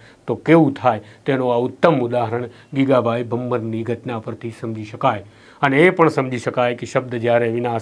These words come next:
વેરી શકે તો શબ્દ વિકાસ પણ કરી શકે અને જો આ વિનાશના શબ્દોમાં તમે ભેરવા હોય તો તમારા કેરિયરને ખતમ પણ કરી શકે, એટલે કે વિનાશ પણ થઈ શકે. આપણે વિકાસ થાય તે પ્રકારના શબ્દો બોલતા આગેવાનોની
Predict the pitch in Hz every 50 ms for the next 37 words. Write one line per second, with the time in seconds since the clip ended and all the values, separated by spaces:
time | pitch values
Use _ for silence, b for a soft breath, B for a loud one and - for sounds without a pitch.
0 | - - 120 131 156 165 - - 131 - - 120 117 113 B B B B B B
1 | - 120 - - 123 120 120 127 120 117 110 - - 139 147 143 143 - 151 131
2 | 107 - 117 117 113 - - 110 - 117 107 104 B B B B - 143 139 135
3 | 104 - b b b b b b b - 120 131 120 117 113 113 117 120 139 160
4 | 160 - - 147 123 - 139 123 127 123 131 120 117 117 113 - 117 117 117 110
5 | 107 113 131 143 139 131 117 110 104 101 b b b b b b - 127 117 -
6 | 120 117 110 110 113 110 110 - 135 135 127 127 120 110 107 107 107 110 110 -
7 | - - - 117 110 107 107 113 110 107 - 113 113 107 - - 110 - 131 123
8 | 113 110 117 113 107 117 113 110 113 113 113 107 107 110 - - - 113 110 -
9 | - - - - - - 117 - - 101 _ B B B B B B B - 123
10 | - 135 123 123 117 - 151 156 151 151 - 135 143 165 156 151 127 123 120 -
11 | 123 120 117 117 113 - 135 123 131 127 117 123 107 104 B B B B B B
12 | - 175 190 190 185 196 180 143 139 143 156 160 170 175 160 147 135 120 113 107
13 | 104